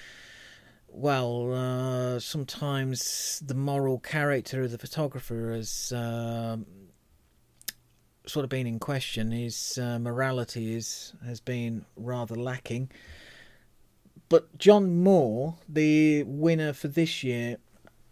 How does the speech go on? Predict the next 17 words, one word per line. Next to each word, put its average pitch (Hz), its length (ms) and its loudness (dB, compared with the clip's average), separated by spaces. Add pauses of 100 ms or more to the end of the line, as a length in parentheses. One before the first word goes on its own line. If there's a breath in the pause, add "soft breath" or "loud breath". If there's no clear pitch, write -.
(500)
I 139 40 -4
mean, 147 200 -2
he's 151 440 0
come 165 220 2
up 151 100 2
with 151 380 0
a 135 80 -6
fantastic 160 760 -4
image, 135 640 -4 (440)
very, 170 280 6
very 151 240 4
deserving. 131 800 -2
Quite 247 220 2
a 208 40 -2
simple 220 400 4
image, 143 280 -2
really. 123 540 0